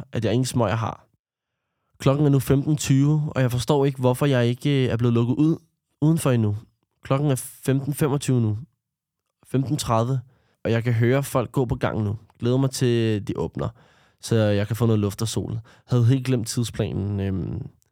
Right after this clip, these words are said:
selvom jeg ikke havde særlig meget andet at tænke på, øh, havde jeg glemt, at det først var femten tredive, øh, at der var gåtur, og ikke klokken femten.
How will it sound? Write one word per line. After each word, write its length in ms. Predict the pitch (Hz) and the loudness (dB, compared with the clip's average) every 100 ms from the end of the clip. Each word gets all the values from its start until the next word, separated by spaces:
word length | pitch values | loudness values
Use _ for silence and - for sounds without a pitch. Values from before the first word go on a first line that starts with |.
| _ _ | _ _
selvom 260 | - 117 117 | -4 0 2
jeg 80 | |
ikke 100 | 117 | 0
havde 100 | 123 | 0
særlig 220 | 120 120 120 | 0 2 2
meget 160 | 120 | 2
andet 180 | 107 123 | 2 0
at 60 | 117 | 0
tænke 220 | 127 127 | -2 0
på, 220 | 139 123 - - - | -2 -4 -10 -20 -12
øh, 440 | - 113 95 82 87 | -4 -2 -2 -2 -2
havde 140 | 113 | 0
jeg 80 | 104 | -2
glemt, 320 | 104 123 - | -2 -2 -2
at 120 | - 101 - - | -6 -6 -8 -6
det 100 | 113 | -2
først 200 | 110 - | -2 -2
var 60 | |
femten 300 | 110 113 113 | -2 -2 -2
tredive, 420 | - 98 101 98 113 - - _ _ - | -4 -2 -2 -2 -4 -8 -20 _ _ -8
øh, 300 | 110 110 104 | -2 0 0
at 100 | 90 | -2
der 60 | 98 | -4
var 100 | 95 | -4
gåtur, 360 | 101 104 107 | -2 -4 -2
og 80 | 92 | -2
ikke 120 | 110 | -2
klokken 260 | - 107 107 | -4 -6 -4
femten. 360 | - 98 - | -4 -4 -6